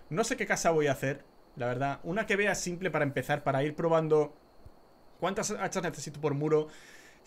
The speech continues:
Eh, dependiendo del muro, si solo es madera o es metal. <clears throat> Perdón. Eh,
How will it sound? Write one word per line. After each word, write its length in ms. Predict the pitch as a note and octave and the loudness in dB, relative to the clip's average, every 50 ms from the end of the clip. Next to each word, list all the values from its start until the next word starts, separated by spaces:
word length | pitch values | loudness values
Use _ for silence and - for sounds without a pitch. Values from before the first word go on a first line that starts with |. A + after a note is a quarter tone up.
| - - | -10 -4
Eh, 300 | F3 F3 D#3 D#3 D#3 D#3 D3 | 2 4 6 8 6 6 6
dependiendo 380 | D#3 D3+ D#3+ E3 G#3+ G#3 A3 | 2 0 0 0 2 2 4
del 80 | F#3+ E3 | 4 4
muro, 280 | E3 E3+ F3+ F3 F3+ | 4 4 4 2 2
si 140 | F3 - G3+ | 0 0 -2
solo 240 | - - F3 E3+ E3+ | -2 0 2 2 2
es 100 | D#3+ C#3+ | 2 2
madera 480 | D3 C#3+ D3 D3+ D3+ D3+ C#3 C3 - - - - - - - - - - - - - - | 2 2 4 6 6 6 4 2 0 -6 -20 -20 -20 -20 -20 -20 -20 -20 -20 -14 -6 -2
o 160 | F3+ E3+ E3+ | 0 0 0
es 100 | D#3+ E3 | 0 2
metal. 420 | E3+ D3+ C#3 D3+ D3 D#3+ D#3 D3+ - - - - | 0 2 4 4 4 4 2 -2 -10 -20 -20 -16
<clears throat> 960 | - C3+ - - - - - - - - - - - - - - - - - | -16 -16 -16 -16 -20 -20 -20 -20 -20 -20 -20 -20 -20 -20 -20 -20 -16 -6 0
Perdón. 340 | - B2+ C3+ D3 C3+ A2 - - - - | 0 2 4 2 0 0 -6 -14 -8 -2
Eh, 580 | D3 D3 D3 C#3+ C#3+ C#3+ C#3 C#3 C#3 C3+ C3+ | 2 4 4 4 6 6 4 4 4 2 0